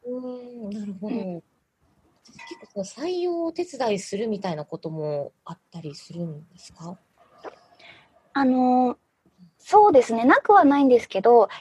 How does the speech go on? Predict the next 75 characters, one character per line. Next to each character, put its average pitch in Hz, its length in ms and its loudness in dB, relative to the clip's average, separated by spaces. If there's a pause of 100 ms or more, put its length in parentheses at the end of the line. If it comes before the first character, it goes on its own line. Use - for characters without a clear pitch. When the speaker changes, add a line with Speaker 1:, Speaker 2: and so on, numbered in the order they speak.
Speaker 2:
や 302 80 0
っ - 40 -18
ぱ 440 80 4
り 415 60 4
そ - 120 0
の 214 140 0
大 392 280 2
々 440 180 4
的 403 300 -2
に、 427 100 -2 (640)
Speaker 1:
う 240 80 -20
ん。 - 40 -6
Speaker 2:
あ 233 200 0
の、 226 200 -10
採 - 320 0
用 392 760 6
活 381 260 0
動、 277 480 6
な-、 240 220 -6
な 233 160 -8
ん 220 40 -10
て - 40 -8
言 175 80 -6
う - 0 -
ん - 20 -10
で - 20 -10
し - 80 -16
ょ 185 40 -16
う、 - 20 -20
そ 185 80 -10
の、 175 160 -6 (400)
Speaker 1:
う 247 40 -18
ん。 220 360 -16 (1120)
Speaker 2:
採 415 240 4
用 427 280 6
だ 320 140 0
け 466 280 6 (300)
に 247 320 6
ふ-、 - 300 -2 (160)
振 - 180 -2
り 254 100 2
切 302 160 4
る 240 120 8
と 202 140 -2
い 208 40 4
う 202 40 2
よ 202 100 2
り 185 100 -6
か 202 160 -6
は、 254 240 6 (160)
や 302 60 0
っ - 20 -2
ぱ 427 80 4
り 427 60 2
皆 320 160 6
さ 262 100 4
ん 220 80 0
事 349 160 2
業 403 220 4
の 214 100 2
成 220 300 -2
長 214 360 2
っ - 60 -4
て - 100 2
い 285 40 6
う 285 40 2
と 294 80 -6
こ 359 120 0
ろ 302 60 6
を 240 40 4
第 214 200 -2
一 - 220 -6
観 208 260 -8
点 170 280 -6
に 180 240 -6